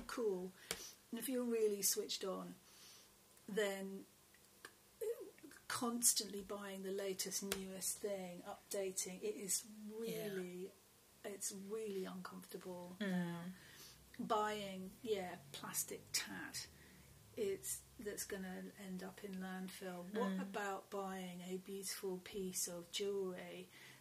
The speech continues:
Speaker 1: that will then be handed on to somebody else? You know, that's ha-,
Speaker 2: Mm.
Speaker 1: that, you know, that,
Speaker 2: Like
Speaker 1: that actually
Speaker 2: heirloom.
Speaker 1: has worth and,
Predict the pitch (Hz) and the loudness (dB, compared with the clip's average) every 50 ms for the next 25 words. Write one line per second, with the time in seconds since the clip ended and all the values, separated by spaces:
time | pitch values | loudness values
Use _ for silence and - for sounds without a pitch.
0 | - - - 214 196 - - - - - - - 208 185 196 190 185 185 185 180 | -12 -6 -4 -2 -2 -2 -4 -8 -14 -18 -12 -4 0 2 4 4 4 2 2 2
1 | 190 185 185 185 180 180 185 190 - - - - 190 180 214 208 196 190 185 185 | 0 0 0 0 0 -2 -2 -4 -6 -10 -12 -12 -4 0 2 2 2 2 2 0
2 | 190 208 - - - - - 208 190 185 180 185 185 185 185 185 180 - 208 185 | -2 -4 -6 -6 -6 -4 -2 -2 0 0 0 0 -2 -2 -2 -2 -2 -2 2 2
3 | - - 185 180 180 175 180 196 180 180 185 - - 220 208 196 180 170 170 175 | 2 2 2 0 -4 -6 -6 -4 -4 -4 -6 -6 -6 -6 -4 -4 -4 -4 -4 -2
4 | - - - - - - - - - - - - - - - - 214 208 196 190 | 0 0 2 0 0 -4 -10 -16 -20 -20 -20 -20 -20 -20 -10 -4 -4 -2 -2 -2
5 | 185 180 175 180 190 196 190 - 214 214 214 208 208 208 196 190 190 190 185 202 | -2 -4 -4 -4 -4 -2 0 2 2 2 0 0 0 0 0 0 0 0 0 0
6 | 196 196 185 180 175 180 185 185 180 - - - 202 185 180 180 180 180 175 190 | -2 -2 -2 -2 -4 -2 -2 -2 -2 -2 -2 0 2 2 2 4 4 4 4 4
7 | 175 170 185 185 185 190 190 202 202 202 196 190 190 - 185 185 180 185 | 2 0 0 0 0 0 2 2 4 4 2 0 0 -2 -4 -4 -4 -4